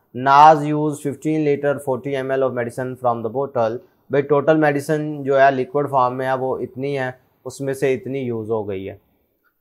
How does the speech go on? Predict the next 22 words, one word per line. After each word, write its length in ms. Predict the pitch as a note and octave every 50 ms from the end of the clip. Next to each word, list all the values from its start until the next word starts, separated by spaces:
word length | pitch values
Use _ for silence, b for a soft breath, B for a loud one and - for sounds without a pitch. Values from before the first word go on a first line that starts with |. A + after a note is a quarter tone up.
| _ _ -
How 160 | A#2+ A#2+ B2+ C#3+ D#3 E3+
much 200 | F3 F#3 F3 D#3+ E3
medicine 400 | E3 D#3 D#3 D#3 - F3 E3 E3 D#3+
was 260 | D#3 D3+ D#3 D3 C3 C#3+
left 200 | C#3+ C#3+ C#3 C#3+ D3
in 40 | C#3+ C#3
the 60 | C3+ B2
bottle? 260 | B2 A#2+ G#2+ A#2+ A#2+
भाई, 80 | B2 C#3+
द-, 180 | C3 C3 C3+ C3+ - -
बकाया 460 | C3 C3+ C3 C3 C#3 C3+ C3+ D3 D#3
आपने 300 | D#3 D3 D3 D3 D3+ D3
बताना 360 | C3 C3+ - C3+ B2+ C3 C3+
है 60 | C3
कितना 380 | C3+ - B2 - - B2+ B2+ B2
बच 260 | A2+ A2+ G#2+ - -
गया, 180 | - G#2+ G2+ G#2
तो 120 | - A#2
टोटल 360 | - - C3+ C3+ C3+ D3 D#3
क्वांटिटी 440 | D3 D3+ D#3+ D3+ C#3+ C3 C3+ C#3 D3+
लिख 200 | D3 C#3+ C#3+ D3
लेंगे 280 | D3 C#3+ C#3+ C#3+ D3